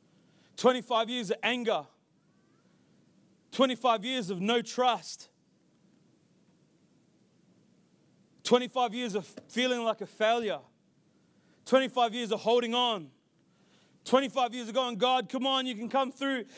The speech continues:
Twenty-five years of praying. Twenty-five years of hoping. Twenty-five years.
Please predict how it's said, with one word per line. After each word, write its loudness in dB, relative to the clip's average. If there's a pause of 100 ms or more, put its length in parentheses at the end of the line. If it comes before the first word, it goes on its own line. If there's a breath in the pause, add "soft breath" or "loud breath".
(100)
Twenty-five 2
years 0
of 0
praying. 0 (180 loud breath)
Twenty-five 2
years 2
of 4
hoping. 0 (480 soft breath)
Twenty-five 0
years. -2